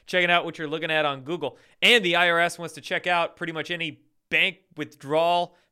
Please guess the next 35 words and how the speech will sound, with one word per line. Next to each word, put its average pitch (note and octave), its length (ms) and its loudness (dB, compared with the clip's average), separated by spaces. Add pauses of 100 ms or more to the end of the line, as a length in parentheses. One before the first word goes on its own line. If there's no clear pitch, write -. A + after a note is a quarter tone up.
bank E3+ 240 4
movement D3+ 420 -4
you D3 80 -10
make E3 220 -4
over C#3 160 -8
six - 260 -14
hundred F3+ 240 -12
bucks. - 480 -12 (380)
Isn't D3 160 -14
that D3+ 180 -6
crazy? C3+ 540 -10 (340)
Clown D3 360 -8
world B2 180 -8
we A#2+ 100 -14
live A#2+ 160 -8
in. A2+ 100 -16
So, F#3+ 360 0
first E3+ 240 -6
off, C3+ 340 0 (240)
<clears throat> - 380 -20
R. G#3 180 0
Kelly. G#3+ 460 -4 (760)
This E3+ 540 0
article, D#3+ 540 -2 (480)
this - 480 -6 (480)
claim F#3 540 -6
has C3+ 100 -12
been C3+ 180 -8
going D#3+ 220 -4
around D3+ 340 -2
that B2+ 80 -6
R. C#3+ 140 -2
Kelly D3+ 280 -8
is C3+ 100 -10
gonna C#3 280 -6